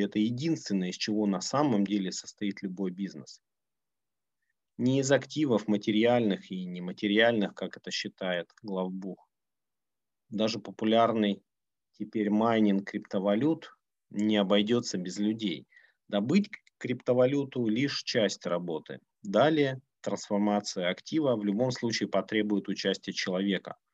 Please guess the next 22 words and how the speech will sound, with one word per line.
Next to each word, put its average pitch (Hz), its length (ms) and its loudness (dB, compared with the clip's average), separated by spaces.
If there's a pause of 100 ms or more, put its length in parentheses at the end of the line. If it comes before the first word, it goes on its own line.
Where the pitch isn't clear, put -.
(500)
Как 110 380 0
ни 104 80 -4
крути. - 480 -10 (1400)
Слышу 98 480 0
возражения. 127 960 8
Заводы 107 640 6
же 98 160 0
стоят, 151 560 2
штампуют 123 640 2
пальмовое 113 560 4
молоко 98 640 2
под 95 200 -4
видом 120 320 0
коровьего – 123 720 0 (680)
не 131 220 6
очень 127 380 6
качественный 110 580 4
бензин 101 640 2
под 117 220 -2
видом 120 320 2
девяносто 117 500 0
пятого, 110 540 -2